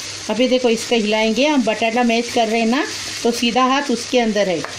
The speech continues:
लेफ्ट के हाथ, हाथ से हम घुमा रहे हैं। हाँ, ये देखो, बटाटा मैश हो, हो, मैश हो गया, फ्लावर भी मैश हो गया। हाँ, वटाने को अपन नहीं ये करने का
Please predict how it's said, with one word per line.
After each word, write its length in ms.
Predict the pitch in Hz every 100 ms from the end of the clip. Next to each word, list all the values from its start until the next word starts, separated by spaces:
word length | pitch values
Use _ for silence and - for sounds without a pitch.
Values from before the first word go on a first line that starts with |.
| - -
लेफ्ट 340 | 214 240 240
के 100 | 277
हाथ, 380 | 254 233 233 -
हाथ 200 | 208 226
से 200 | 226 254
हम 300 | 247 233 277 - - -
घुमा 260 | 214 214 196
रहे 140 | 151
हैं। 80 | 165
हाँ, 200 | 220 440 - - - - - - - - - - - - - - -
ये 80 | 220
देखो, 240 | 226 208
बटाटा 440 | 185 202 220 220 240
मैश 320 | 226 233 233
हो, 140 | 220
हो, 220 | 196 196 214
मैश 400 | 208 233 247 -
हो 140 | 214
गया, 440 | 233 233 240 339 - - - - - -
फ्लावर 360 | 226 233 247
भी 140 | 220 240
मैश 280 | 226 226
हो 120 | 220 214
गया। 400 | 226 247 349 415 - - - -
हाँ, 220 | 240 269 226
वटाने 420 | 214 240 247 247
को 120 | 254
अपन 300 | 240 240 254
नहीं 300 | 240 233 262 262
ये 140 | 214 214
करने 340 | 214 202 196
का 280 | 190 247